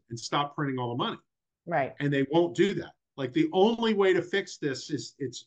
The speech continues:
Speaker 1: fiscal. And,
Speaker 2: Mm-hmm.
Speaker 1: you know, I mean,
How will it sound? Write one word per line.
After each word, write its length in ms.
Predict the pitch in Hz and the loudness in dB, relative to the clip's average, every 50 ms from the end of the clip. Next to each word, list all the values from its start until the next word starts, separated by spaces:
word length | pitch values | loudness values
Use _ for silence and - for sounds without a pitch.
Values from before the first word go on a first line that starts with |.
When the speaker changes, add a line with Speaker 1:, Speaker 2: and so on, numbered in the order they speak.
| _ _ - | _ _ 0
Speaker 1:
fiscal. 580 | 208 226 220 - - - - _ - - - _ _ _ _ _ _ - | 0 0 0 -2 -6 -12 -16 _ -20 -20 -20 _ _ _ _ _ _ -8
And, 400 | 156 139 135 135 135 135 139 135 | -4 -2 -2 0 -2 -2 -4 -6
Speaker 2:
Mm-hmm. 340 | - 180 180 170 175 175 175 170 - _ _ _ _ | -8 -10 -12 -10 -10 -10 -12 -12 -16 _ _ _ _
Speaker 1:
you 80 | 190 185 | -2 0
know, 260 | 160 147 143 147 147 147 | 2 2 2 2 0 0
I 60 | 147 147 | 0 0
mean, 280 | 151 151 147 147 147 | 2 2 0 -2 -6